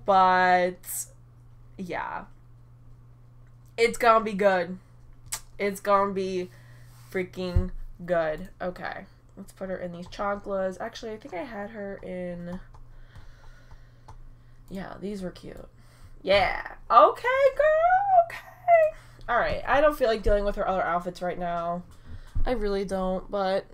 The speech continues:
this, this will be the last part, I think, in Sunlit Tides. We're gonna, um,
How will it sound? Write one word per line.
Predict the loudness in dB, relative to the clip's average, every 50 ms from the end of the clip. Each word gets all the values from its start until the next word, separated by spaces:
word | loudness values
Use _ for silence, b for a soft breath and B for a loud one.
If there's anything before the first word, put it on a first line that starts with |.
| -20 -6
this, | 0 0 2 2 0 -2 -8 -12 -14 -14 -6
this | -4 -2 -2 -2 -4
will | -4
be | -2 0
the | 2 4
last | 4 6 6 6 6 4 2 0 -4 -10
part, | -6 -2 0 2 2 2 2
I | 0 -2
think, | -4 0 2 2 2
in | 2 2 -2
Sunlit | -2 -2 -4 -4 -4 -6 -8 -10
Tides. | -10 -8 -6 -4 -4 -4 -4 -8 -12 -16 -18 -14 -10
We're | -8 -6 -6
gonna, | -6 -6 -6 -4 -4 -4 -4 -4 -6 -6 -8 b b b b b b b b b b b b b b b b b b b b b _ -4
um, | -2 0 2 2 2 2 2 0 -2 -4 -6 -8 -10